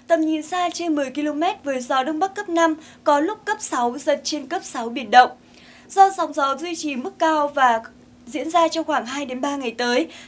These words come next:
nên tàu thuyền hoạt động trên khu vực biển Côn Đảo cần chú ý có kế hoạch ra vào đảo an toàn, tránh di chuyển vào chiều tối và đêm. Tại vùng biển từ Cà Mau đến Kiên Giang, bao gồm cả đảo Phú Quốc và Thổ Chu,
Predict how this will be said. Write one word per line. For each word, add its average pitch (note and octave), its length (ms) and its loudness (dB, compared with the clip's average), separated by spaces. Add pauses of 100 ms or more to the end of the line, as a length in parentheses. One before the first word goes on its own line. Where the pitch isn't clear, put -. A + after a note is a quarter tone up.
nên G4 200 0
tàu D4 160 4
thuyền C#4+ 200 -4
hoạt C#4 140 -4
động B3+ 180 0
trên E4 180 -4
khu D#4 100 -4
vực B3+ 200 -6
biển A#3 220 -8
Côn C#4+ 200 -6
Đảo B3 240 2
cần B3 280 -4
chú B3+ 180 -6
ý C4 300 -8
có B3+ 140 -2
kế B3+ 180 -4
hoạch E4 220 -2
ra D4+ 220 -2
vào B3+ 200 -2
đảo A#3 180 -2
an D4 220 -8
toàn, B3 300 6 (300)
tránh D#4 240 0
di F4 160 0
chuyển D#4 260 0
vào A#3+ 200 -4
chiều A#3 280 -4
tối A3 180 -2
và B3+ 140 -2
đêm. C4 280 2 (800)
Tại F4+ 140 0
vùng E4+ 160 0
biển D#4 240 0
từ D4+ 160 0
Cà D4 200 -2
Mau E4 300 2
đến C4 220 -6
Kiên E4 220 0
Giang, D#4+ 360 0
bao D#4 120 2
gồm C4 280 -2
cả A#3 80 -8
đảo A3 200 -6
Phú A#3 280 -10
Quốc A4 240 -2
và C#4+ 140 0
Thổ B3 200 -6
Chu, D4 340 2